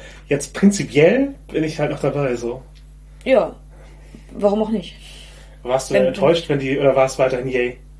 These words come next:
Speaker 2: Ich war enttäuscht, wenn es mal nicht yay war.
Speaker 1: Mhm.
Speaker 2: Also ich, ich hatte durchaus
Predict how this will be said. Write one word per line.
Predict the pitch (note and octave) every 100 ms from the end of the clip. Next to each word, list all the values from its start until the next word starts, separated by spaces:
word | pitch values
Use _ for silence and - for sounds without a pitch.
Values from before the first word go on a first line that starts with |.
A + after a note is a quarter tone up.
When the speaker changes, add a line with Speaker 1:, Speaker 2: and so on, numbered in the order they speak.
| - - - -
Speaker 2:
Ich | A3 G#3+
war | A3 A3
enttäuscht, | A3 A#3 A#3+ -
wenn | A3
es | G#3+ G#3+
mal | G#3 G3+
nicht | A3 A3+
yay | F#3+ F3+
war. | F3+ F3+ -
Speaker 1:
Mhm. | E3 D3+ F3 - - - - -
Speaker 2:
Also | A3 G#3+
ich, | G#3 -
ich | G#3+
hatte | A#3+ B3 B3+ A#3+ - - -
durchaus | F#3 A#3 A3+ G3+ G#3 G3+ -